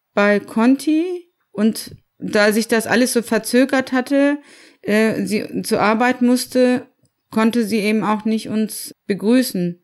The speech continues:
bei unserer Ankunft. Und wir kamen auch nicht in die Wohnung rein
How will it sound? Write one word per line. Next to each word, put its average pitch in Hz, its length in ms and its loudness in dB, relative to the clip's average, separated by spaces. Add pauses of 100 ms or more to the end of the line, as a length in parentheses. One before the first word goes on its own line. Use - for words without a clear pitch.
(140)
bei 180 140 -6
unserer 185 320 -4
Ankunft. 233 540 -4 (280)
Und 208 140 -2
wir 220 140 2
kamen 240 320 2
auch 220 180 0
nicht 233 160 0
in 220 140 0
die 208 120 -2
Wohnung 226 380 4
rein 170 540 -2